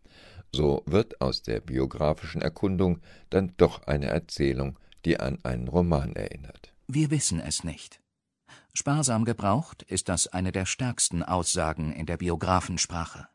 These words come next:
Speaker 1: Julian Barnes' Buch ist gleichzeitig Epochenkritik wie Essay, Kommentar und Beschreibung. Staunend erfährt man, welche Verrücktheiten damals als normal galten. Dazu gehört vor allem die Disziplin des Duells.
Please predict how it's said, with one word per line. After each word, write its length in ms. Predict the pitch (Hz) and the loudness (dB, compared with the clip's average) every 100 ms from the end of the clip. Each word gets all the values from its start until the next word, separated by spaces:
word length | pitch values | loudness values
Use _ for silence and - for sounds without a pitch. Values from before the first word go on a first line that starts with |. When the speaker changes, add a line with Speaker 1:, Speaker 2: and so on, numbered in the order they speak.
| _ _ _ - | _ _ _ -4
Speaker 1:
Julian 420 | 95 113 120 117 | 4 4 4 0
Barnes' 300 | 107 107 110 | 2 2 -2
Buch 360 | - 113 143 - | 0 2 2 -2
ist 360 | - - - | -6 -6 -8
gleichzeitig 800 | - 76 76 - - 73 78 - | -2 4 4 4 0 2 0 -4
Epochenkritik 960 | - - 110 98 - - - 98 - - | 0 2 2 0 -4 -4 0 -4 -4 -12
wie 160 | - - | -8 -6
Essay, 480 | - - 98 98 98 - | -6 -4 -2 -2 -4 -4
Kommentar 640 | 76 67 62 - 62 57 | -2 -2 -4 -2 -2 -2
und 160 | 67 - | -6 0
Beschreibung. 640 | 85 - 53 50 - 87 - - - - | 0 0 -6 -8 -10 -14 -18 -20 -20 -8
Staunend 640 | - - 101 104 95 80 - | 0 4 6 6 4 2 0
erfährt 380 | 62 82 73 | -2 2 2
man, 220 | 78 76 67 - - | 2 0 -2 -14 -18
welche 420 | - 71 110 - - | -2 2 2 2 -2
Verrücktheiten 720 | 65 69 - - 67 - 67 | 0 0 -2 -2 -2 -2 -2
damals 500 | 71 64 64 62 - | 0 0 -4 -6 -4
als 200 | - - | -4 -2
normal 440 | 73 76 78 85 | 0 2 4 4
galten. 500 | - 58 57 - - - - - - | 2 -4 -6 -10 -16 -16 -20 -20 -12
Dazu 440 | - 67 - - 67 | -2 -2 -2 -6 -2
gehört 280 | 69 67 - | 0 0 0
vor 220 | - - | 0 4
allem 320 | 78 71 71 - - | 4 2 -2 -8 -10
die 80 | - | -6
Disziplin 760 | - 90 - - - - 64 60 | -2 -2 -2 -6 -6 -4 -4 -4
des 220 | 62 - | -8 -4
Duells. 640 | 101 - 60 53 - - | -2 -2 -4 -6 -12 -18